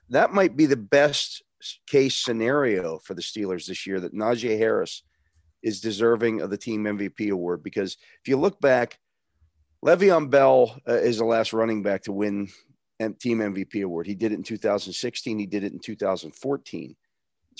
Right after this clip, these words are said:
Speaker 1: Two thousand fourteen, he had, uh,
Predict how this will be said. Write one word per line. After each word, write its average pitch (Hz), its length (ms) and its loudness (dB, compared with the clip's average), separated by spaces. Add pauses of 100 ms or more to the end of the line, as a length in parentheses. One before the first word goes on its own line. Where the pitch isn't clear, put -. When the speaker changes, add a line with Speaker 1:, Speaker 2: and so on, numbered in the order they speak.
Speaker 1:
Two 233 60 -8
thousand 165 340 0
fourteen, 147 500 0
he 143 200 0
had, 117 340 0 (420)
uh, 104 440 2